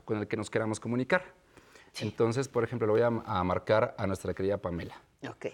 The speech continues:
Speaker 2: muy bien.
Speaker 1: Montes
Speaker 2: Montes
Speaker 1: de
Speaker 2: de Oca,
Speaker 1: Oca.
Speaker 2: que está. Montes de Oca.
Speaker 1: <clears throat> Entonces, selecciono su contacto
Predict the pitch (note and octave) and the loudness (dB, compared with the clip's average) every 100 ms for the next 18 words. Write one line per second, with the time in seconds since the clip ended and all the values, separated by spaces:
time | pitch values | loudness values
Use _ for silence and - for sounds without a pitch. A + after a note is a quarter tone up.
0 | - C3 C3 A2 - _ B2 C3 C#3 G2 | -8 -6 -6 -8 -18 _ -6 0 2 4
1 | - F2+ G2 - A2+ - - - _ A2+ | 4 4 2 -2 -6 -8 -12 -14 _ -6
2 | A2+ D#3+ G#2+ A2 - - - - _ G#2 | 2 4 4 -2 -10 -14 -20 -20 _ -2
3 | A2 - - - G#2 - - D#3 C#3+ D3+ | -2 -4 -8 0 0 2 4 4 4 0
4 | - - F#3+ G#3 G#3 - D3 - D3+ A3+ | -4 -2 0 2 2 2 0 4 2 2